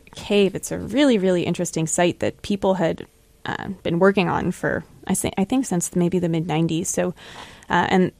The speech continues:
those fossils have been cataloged and detailed. And that was something that the original, uh, researchers on the, researchers on the cave, like, uh, Tim Heaton, for example, had, had noticed that, that there was this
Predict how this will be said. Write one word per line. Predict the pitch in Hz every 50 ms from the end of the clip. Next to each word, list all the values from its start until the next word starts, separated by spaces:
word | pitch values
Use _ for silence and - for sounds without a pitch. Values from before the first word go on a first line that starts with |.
| -
those | - 190 180 -
fossils | - 196 180 185 - 190 180
have | 175 160
been | 143 165 233
cataloged | - - - 185 180 185 185 180 170 165 165 -
and | 156 160
detailed. | - 160 180 180 - - 165 185 185
And | 175
that | 185 196 -
was | 226 220
something | - 220 196 196 185 170 165
that | 160 165 156 180 - _ _
the | - 175
original, | 170 180 180 - 180 175 165 156 156 180 180 - - - -
uh, | - -
researchers | - 190 214 208 - 196 180 - 180 185
on | 185 -
the, | - - - _ _ -
researchers | 190 202 214 202 - 185 175 - 185 170 165 165 165 -
on | - 170 165
the | 170
cave, | 160 - 180 175 175 170 170 -
like, | - - - - 196 - -
uh, | - - - - 220 - _ _ -
Tim | - - - 180
Heaton, | 165 - 202 202 - - 160 180
for | - 170 165
example, | 160 165 - 165 175 185 - - -
had, | - 190 190 190 - - - - - - - - - - - -
had | - 185
noticed | 180 190 196 269 320 277 - -
that, | - 139 - -
that | - - -
there | 170 165 175
was | 175 170
this | - - 139 147 - - - - -